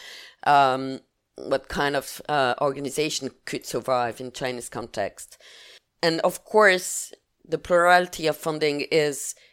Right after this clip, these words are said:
is key to the development of independent civil society.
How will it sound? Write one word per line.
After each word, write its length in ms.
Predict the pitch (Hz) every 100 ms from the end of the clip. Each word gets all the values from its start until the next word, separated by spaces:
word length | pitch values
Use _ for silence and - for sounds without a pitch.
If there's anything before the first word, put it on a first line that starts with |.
| _ -
is 180 | 156 - -
key 720 | - - 220 175 151 196 202 _ _ - -
to 160 | -
the 100 | 156
development 520 | 147 147 147 131 143 135
of 120 | -
independent 600 | 131 127 131 143 131 135
civil 240 | - 135
society. 580 | - - 160 156 135